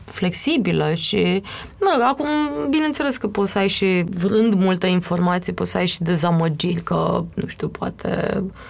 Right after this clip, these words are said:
youngsterii sunt, uh, altfel decât așteptai, știi, și îți dai seama că îmbătrânești sau, uh, <laughs> știi, toate problemele care vin cu o anumită maturitate, să zic.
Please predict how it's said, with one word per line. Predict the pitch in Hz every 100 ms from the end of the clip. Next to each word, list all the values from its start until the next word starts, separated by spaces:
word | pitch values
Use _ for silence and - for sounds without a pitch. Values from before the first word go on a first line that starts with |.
| - - -
youngsterii | 175 185 208 - 180 160 170
sunt, | 165 170 165 160
uh, | 165
altfel | 156 156 180 180
decât | 170 160 175
așteptai, | 160 - 180 - 214 220 190
știi, | 180
și | -
îți | 170
dai | 175
seama | 180 196 175
că | 175
îmbătrânești | 165 165 190 294 302 214 -
sau, | 160 156 151
uh, | 156 160 160 - 220 -
<laughs> | - - -
știi, | - 262
toate | 254 247
problemele | 254 254 254 226 247 247 220
care | 208 208 202
vin | 196 220 214
cu | 214 208 202 202 196
o | 208 196
anumită | 196 196 202 202 208 202 190 185 185 180
maturitate, | 180 175 175 185 180 185 185 170 160 160 165
să | 160 165
zic. | 151 165